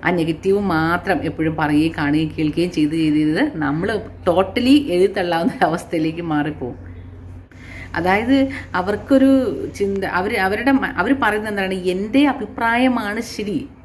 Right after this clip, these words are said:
അത് മാത്രമാണ് ശരി, അതിനപ്പുറത്തേക്ക് വേറെ ഒന്നുമില്ല, മറ്റുള്ളവരുടെ അഭിപ്രായങ്ങളൊന്നും ഇവിടെ ആരും സ്വീകരിക്കില്ല, അതൊന്നും വിലപ്പോവില്ല, ഞാൻ എന്ത് പറയുന്നു ആ അഭിപ്രായം,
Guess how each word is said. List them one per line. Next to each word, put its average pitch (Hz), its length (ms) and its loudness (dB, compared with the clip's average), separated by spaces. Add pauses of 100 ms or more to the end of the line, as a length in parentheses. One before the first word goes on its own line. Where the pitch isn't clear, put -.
(120)
അത് 190 180 -4
മാത്രമാണ് 220 560 -2
ശരി, 190 240 -4
അതിനപ്പുറത്തേക്ക് 202 680 -2
വേറെ 196 340 4
ഒന്നുമില്ല, 180 500 0 (300)
മറ്റുള്ളവരുടെ 208 460 2
അഭിപ്രായങ്ങളൊന്നും 196 760 0
ഇവിടെ 175 180 0
ആരും 175 260 0
സ്വീകരിക്കില്ല, 165 600 2
അതൊന്നും 170 280 -2
വിലപ്പോവില്ല, 151 680 0
ഞാൻ 160 380 2
എന്ത് - 180 -2
പറയുന്നു 190 540 -2
ആ 156 120 -4
അഭിപ്രായം, 165 480 -4